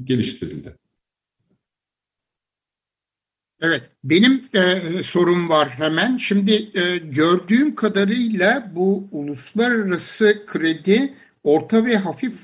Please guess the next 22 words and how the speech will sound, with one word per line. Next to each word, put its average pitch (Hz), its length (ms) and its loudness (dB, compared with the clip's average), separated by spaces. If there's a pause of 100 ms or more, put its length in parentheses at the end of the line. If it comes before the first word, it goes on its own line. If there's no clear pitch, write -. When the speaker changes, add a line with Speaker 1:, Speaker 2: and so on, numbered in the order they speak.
(160)
Speaker 2:
hasarlı 180 640 -4
binalar 175 760 0 (380)
için, 127 480 0 (460)
e, 123 320 2 (680)
söz - 320 0
konusu 127 580 -2 (100)
ediliyor. 127 580 0 (520)
Bu 240 380 -2
Speaker 1:
Orta 113 300 4
Speaker 2:
belki - 360 2 (100)
Speaker 1:
hasarlar 117 520 4
öncelikli 123 520 4
olmak 113 380 4
üzere, 95 320 0 (100)
orta 110 380 0
ve, 123 140 0 (260)
e, 95 360 -4 (160)
orta 104 400 2
ve 110 140 0
az 107 200 -2
hasarlar 98 440 -4
ama 170 360 -2